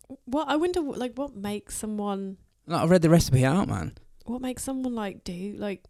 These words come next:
Speaker 1: what, you know, that makes their brain think that way? 'Cause it's not normal, is it?
Speaker 2: Mad, mad abuse.
Speaker 1: Is, is it always abuse, do you
Speaker 2: It's,
Speaker 1: think, from
Speaker 2: uh,
Speaker 1: finding,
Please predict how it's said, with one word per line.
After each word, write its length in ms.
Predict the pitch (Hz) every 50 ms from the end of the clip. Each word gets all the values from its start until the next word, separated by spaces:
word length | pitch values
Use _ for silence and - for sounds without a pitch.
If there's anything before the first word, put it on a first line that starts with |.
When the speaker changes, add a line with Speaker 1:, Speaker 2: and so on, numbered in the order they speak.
| _ _
Speaker 1:
what, 140 | - 220 - _ _ _ _ _ _
you 160 | - 214 220 214
know, 60 | 190
that 160 | 185 185 196
makes 220 | 202 208 - -
their 120 | - 220 202
brain 680 | 190 - 190 185 185 185 190 202 208 202 202 202 196 _ _ _ _
think 220 | - 196 196 196 -
that 160 | 226 220 -
way? 240 | - 208 214 214 208
'Cause 320 | 208 - 226 220 220 - - _ _ _ _ _ _ _ -
it's 220 | 277 - - - -
not 180 | 294 285 -
normal, 460 | 185 180 180 202 269 302 247 180 165 180
is 140 | 202 220
it? 140 | 254 - 110
Speaker 2:
Mad, 320 | 110 110 110 107 113 - -
mad 460 | - 120 117 110 107 107 104 - 110 -
abuse. 560 | 123 110 110 104 101 95 98 104 - - - - _ _
Speaker 1:
Is, 200 | 220 214 190 - - -
is 120 | 233 226
it 80 | 240 -
always 440 | - 262 269 277 285 277 277 262
abuse, 280 | 277 - 285 285 285 269
do 80 | - 269
you 40 |
Speaker 2:
It's, 80 | 277 -
Speaker 1:
think, 260 | 277 277 269 240 226
from 220 | - - 240 240 233
Speaker 2:
uh, 20 |
Speaker 1:
finding, 420 | - 233 226 220 220 214 - 160